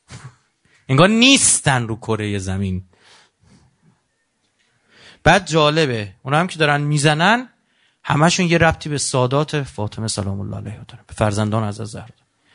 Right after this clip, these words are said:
در ایران سادات، رهبری، در عراق آیت الله سیستانی،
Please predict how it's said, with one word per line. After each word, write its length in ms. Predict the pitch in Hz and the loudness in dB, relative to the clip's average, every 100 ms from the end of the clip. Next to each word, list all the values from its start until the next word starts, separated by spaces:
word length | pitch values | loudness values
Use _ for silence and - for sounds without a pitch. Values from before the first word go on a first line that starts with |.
| _ | _
در 140 | - 123 | 0 0
ایران 540 | 127 123 135 160 180 - _ _ _ | -2 -2 0 -2 -6 -16 _ _ _
سادات، 520 | - 110 95 123 - - _ _ _ _ _ _ | -4 -2 -2 -4 -12 -20 _ _ _ _ _ _
رهبری، 560 | 117 107 104 113 120 120 _ _ _ _ _ _ _ _ _ _ _ _ _ _ - | 0 0 0 -4 -4 -8 _ _ _ _ _ _ _ _ _ _ _ _ _ _ -2
در 180 | 117 | 0
عراق 560 | 123 127 123 156 160 - _ _ _ _ _ _ _ _ _ _ | 0 0 2 2 0 -8 _ _ _ _ _ _ _ _ _ _
آیت 220 | - 110 | -2 0
الله 160 | 107 117 | 2 2
سیستانی، 800 | - 107 - 104 104 120 131 | 0 -4 -6 -6 -6 -6 -8